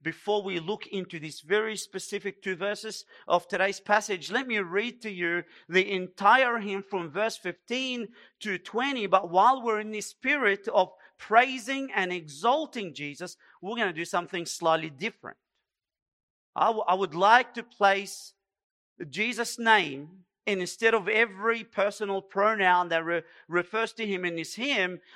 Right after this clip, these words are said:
and I wanna do this in order to show you how exalting this hymn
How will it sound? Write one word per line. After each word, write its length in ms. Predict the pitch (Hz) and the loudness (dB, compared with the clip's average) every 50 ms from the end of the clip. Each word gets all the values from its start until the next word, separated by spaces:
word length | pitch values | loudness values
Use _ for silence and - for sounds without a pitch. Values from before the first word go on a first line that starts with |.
| - | -6
and 100 | - 165 | 0 4
I 60 | 175 190 | 4 4
wanna 260 | 226 247 233 208 190 | 4 2 0 -2 -2
do 200 | 160 185 196 190 | -4 -6 -6 -6
this 360 | 175 262 302 302 285 - - | -4 -4 -6 -6 -6 -8 -10
in 140 | 240 220 214 | -12 -12 -10
order 260 | - 269 302 311 302 - - | -8 -6 -6 -6 -8 -8 -10
to 100 | 214 202 | -10 -10
show 380 | - - - - 254 269 302 339 | -8 -8 -6 -4 -2 0 2 0
you 300 | 320 240 185 180 180 180 | 0 0 0 -2 -2 0
how 380 | 170 190 214 214 214 190 170 - - - - - | 4 6 6 8 6 6 2 -6 -16 -20 -6 -2
exalting 1120 | 220 226 190 165 160 156 147 143 156 175 262 294 311 349 349 311 - _ 247 233 208 196 | -2 -2 -2 -4 -12 -16 -16 -16 0 4 4 4 4 2 -2 -4 -6 _ -8 -8 -6 -6
this 240 | 185 185 185 - - - - - _ | -6 -6 -8 -8 -12 -18 -20 -20 _
hymn 300 | - 214 269 277 254 226 | -6 -2 -2 -2 -2 -4